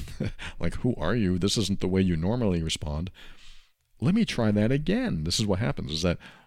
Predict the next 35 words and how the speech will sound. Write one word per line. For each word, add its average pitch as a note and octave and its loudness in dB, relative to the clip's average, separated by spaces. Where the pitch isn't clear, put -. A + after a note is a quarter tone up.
you G2+ 4
get A2+ 4
some G2 0
good G2+ 4
feedback. A2 -2
Most E2+ -2
of F#2+ -4
the F#2 0
time, D2 -2
you'll D#2 -2
get E2 -4
good F#2 2
feedback. D2+ -4
And, F2 2
uh, D2 -4
when G#2+ 2
you G#2+ 4
get G#2+ 4
that A#2+ 0
good F2+ 2
feedback, F2 0
it's A#2+ -2
gonna D3 0
feel A#3 2
good. F2+ 0
And B2+ 2
then D3 2
you'll B2+ 4
repeat D3+ 4
that G#2 2
behavior. F2 0
Maybe F2 2
you'll F#2 2
pretend F#2+ 0
again, A#2+ 0